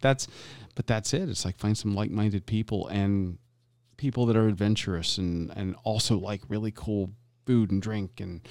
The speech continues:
we've gotten such great recommendations, and again, they're just the, the connections that never would have happened otherwise.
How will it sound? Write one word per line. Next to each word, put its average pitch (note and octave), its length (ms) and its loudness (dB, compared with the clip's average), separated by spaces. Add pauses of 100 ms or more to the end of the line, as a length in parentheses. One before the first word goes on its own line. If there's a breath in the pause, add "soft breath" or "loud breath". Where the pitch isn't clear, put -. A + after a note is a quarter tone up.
(1000 loud breath)
we've A#2 240 2
gotten G#2 160 0
such - 220 -6
great G#2+ 320 -2
recommendations, G2 1200 -2
and F#2 380 -6
again, C#3+ 460 2
they're C3+ 140 -2
just B2+ 220 -2 (220)
the, B2+ 120 4
the G#2+ 140 -2
connections A2+ 1040 2 (680)
that A#2 320 -4
never C3+ 580 8
would D#3+ 180 2
have D#3 100 0
happened C3 420 2
otherwise. - 560 0